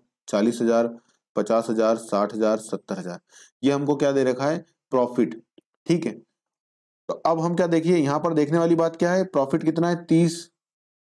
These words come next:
फिर क्या हो गया, चालीस, फिर क्या हो गया, पचास, फिर क्या हो गया, साठ, और फिर क्या हो गया, सत्तर।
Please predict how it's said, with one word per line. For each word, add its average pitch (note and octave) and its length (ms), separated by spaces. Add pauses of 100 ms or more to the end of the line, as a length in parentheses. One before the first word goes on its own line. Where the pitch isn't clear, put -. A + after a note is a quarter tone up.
(120)
फिर D3+ 100
क्या E3 120
हो D#3+ 80
गया, D#3+ 140
चालीस, D#3+ 520 (800)
फिर D3+ 100
क्या E3 120
हो D#3+ 60
गया, E3 180
पचास, C#3+ 680 (500)
फिर D3 100
क्या D#3 120
हो D3+ 100
गया, D#3 160
साठ, C#3+ 560 (360)
और B2+ 80
फिर C3+ 200
क्या C#3 120
हो C3+ 80
गया, C#3 100
सत्तर। A2+ 380